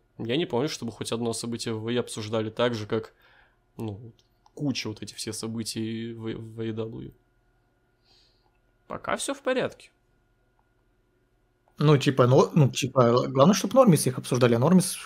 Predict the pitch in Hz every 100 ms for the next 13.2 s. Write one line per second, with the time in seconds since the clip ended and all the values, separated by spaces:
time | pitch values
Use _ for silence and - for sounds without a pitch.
0 | - - 160 127 - 135 131 120 - -
1 | 131 123 127 120 120 123 - - _ -
2 | - - - - - 131 120 131 135 143
3 | 147 127 123 131 - - 131 131 127 117
4 | 110 - - - 127 127 139 123 113 -
5 | - - - - - 123 113 - - -
6 | - - - - - 127 113 - _ _
7 | 135 123 117 - 117 120 - - - _
8 | - 127 190 185 165 127 117 127 123 -
9 | - - - _ _ _ - - 139 131
10 | 123 120 202 180 151 147 135 135 135 135
11 | - 131 120 123 123 - 127 120 - 123
12 | 120 127 131 - 147 131 135 123 - 127
13 | 117 -